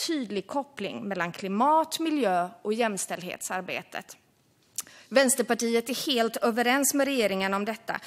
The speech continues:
och menar att det globala såväl som det lokala klimatarbetet måste gå hand i hand med arbetet för jämställdhet och jämlikhet.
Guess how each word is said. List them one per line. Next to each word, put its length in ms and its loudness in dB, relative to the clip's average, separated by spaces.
och 200 0
menar 400 6
att 300 0
det 60 0
globala 600 2
såväl 420 2
som 180 4
det 80 0
lokala 520 2
klimatarbetet 920 -2
måste 340 0
gå 120 0
hand 340 2
i 40 0
hand 440 2
med 400 2
arbetet 640 -2
för 160 -4
jämställdhet 920 0
och 460 -2
jämlikhet. 920 -4